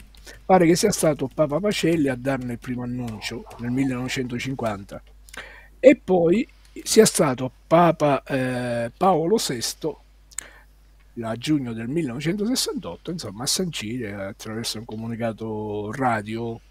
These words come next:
epico, a sancire che quella era la tomba, bravissimo, di, di Pietro. Perché dico questo? Perché coincide con il periodo, diciamo, del risveglio della coscienza di questo personaggio che abbiamo evocato, che è Eugenio Siracusa,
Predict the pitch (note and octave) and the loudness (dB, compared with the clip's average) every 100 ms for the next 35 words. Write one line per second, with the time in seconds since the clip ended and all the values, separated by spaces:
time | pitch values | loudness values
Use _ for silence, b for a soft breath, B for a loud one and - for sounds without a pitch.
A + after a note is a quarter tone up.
0 | _ - - - B B B - C3+ B2+ | _ -20 -20 -20 B B B 2 2 4
1 | E3 G#3+ - D#3+ - B3+ A3+ A#2+ A2+ A2 | 4 4 4 0 4 4 4 0 -4 -4
2 | A#2+ - C#3+ B2 A#2+ A2+ D3+ E3+ A2 G2+ | -6 0 0 2 0 2 0 0 -6 -8
3 | G#2 G#2+ D3 C#3+ A#2 - B2 A#2 A#2 - | -10 -10 -6 -4 -2 -2 -4 -8 -12 -18
4 | - - A2+ A#2 A2 A2 A2 - D#3 D3+ | -20 -16 -4 0 2 2 0 0 -2 -2
5 | A#2 G2 - - B B B - F#3+ - | -4 -8 -14 -18 B B B 6 6 8
6 | E3+ C3+ B2+ A#2 A#2 - A#2+ - D#3+ - | 6 6 0 -2 -2 -4 -4 0 0 10
7 | G3 F#3 A#3+ G#3 - C#3 A2+ A2+ - G#3 | 10 12 6 6 4 2 0 -6 4 6
8 | A3+ G#3 F3 C#3 B2+ - D3+ D#3+ - E3 | 8 4 2 -2 -6 -2 -2 0 0 2
9 | A3 G#3 D3+ C3+ B2+ - D3 C3+ B2 C3+ | 4 4 4 -4 -6 -4 -2 -4 -6 -6
10 | C#3 C3+ C3+ B2 - D#3 D#3+ C#3+ C3 C3 | -4 -6 -8 -10 -6 -4 -2 -2 -4 -4
11 | A#2 A2 - D3 D3 A#2+ A2+ A#2+ - B2 | -6 -8 -6 -4 -4 -4 -6 -8 -8 -8
12 | A2+ - A#2 C#3+ D#3+ B2+ A2 A2 A2+ B2+ | -6 -6 -4 -2 -2 -4 -10 -8 -6 -6
13 | A#2+ A2+ A2+ A#2+ G#2+ G2+ G#2 G#2+ G#2 A#2 | -6 -6 -4 -2 -4 -8 -10 -10 -8 -8
14 | A2 G2+ - C3+ D3+ A2 G#2+ - | -10 -10 -6 -4 -2 -2 -2 -4